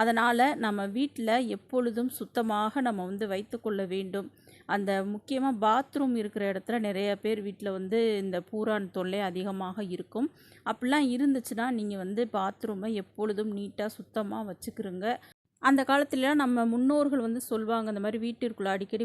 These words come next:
பூரான் வந்துச்சு அப்படின்னா பெண்கள் வந்து சுத்தபத்தமாக இல்லை. இந்த மாதவிலக்கு நேரத்துல பெண்கள் வந்து ஏதாவது ஒரு கடவுளை போய் அந்த பூஜை அறைக்குள் நுழைந்தாலோ இந்த மாதிரிலாம் போனாங்கன்னா அந்த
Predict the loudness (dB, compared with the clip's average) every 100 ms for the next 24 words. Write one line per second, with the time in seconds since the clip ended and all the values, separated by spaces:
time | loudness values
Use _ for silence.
0 | -4 -4 -2 -2 -2 -4 -6 -6 -2 -4
1 | -4 -6 -6 -4 -2 -2 0 -2 -2 -6
2 | -10 -8 -8 -6 -8 -6 -6 -6 -6 -6
3 | -8 -6 -4 -4 -6 -4 -2 -2 -4 -4
4 | -6 -8 -6 -4 -6 -4 -2 -2 -6 -18
5 | -18 -12 2 2 4 2 2 0 0 0
6 | -2 0 0 0 -2 -4 -2 -4 -4 -6
7 | -4 -2 0 0 0 -2 -2 -4 -2 -4
8 | -6 -8 -8 -4 -2 -2 -4 -6 -6 -4
9 | -4 -2 -2 -2 -2 -4 -4 -4 -4 -2
10 | -2 -4 -6 -4 -4 -4 -6 -6 -2 -2
11 | -4 -6